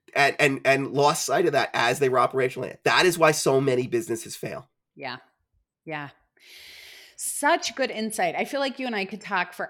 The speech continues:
Speaker 2: hours and hours, but for sake of our listeners and, and keeping
Speaker 1: <laughs>
Speaker 2: things to, <laughs> to a reasonable amount, people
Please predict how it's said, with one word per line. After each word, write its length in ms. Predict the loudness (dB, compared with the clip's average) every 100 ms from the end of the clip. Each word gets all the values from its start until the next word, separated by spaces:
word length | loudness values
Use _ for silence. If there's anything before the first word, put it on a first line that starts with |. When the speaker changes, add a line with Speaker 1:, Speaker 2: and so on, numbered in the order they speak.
| -4
Speaker 2:
hours 420 | -2 -2 -4 -6
and 100 | -6
hours, 460 | -4 -2 -4 -6 -6
but 180 | -6 -4
for 140 | -8
sake 360 | -4 -4 -2 -2
of 200 | -2 0
our 220 | 0 0
listeners 760 | -2 -4 -4 -4 -4 -4 -6
and, 380 | -6 -4 -6 -8
and 340 | -6 -4 -4 -8 -10
keeping 400 | -6 -4 -2 -2
Speaker 1:
<laughs> 80 | -2
Speaker 2:
things 480 | -2 -2 -2 -4 -6 -2
to, 160 | 0 -2 -6 -10 4 6
<laughs> 60 | 6 0
to 260 | 2 4
a 240 | 6 4 2
reasonable 540 | 6 8 8 4 4
amount, 360 | 4 2 2 0 -8 -16 -20 _ 0
people 540 | 2 4 4 2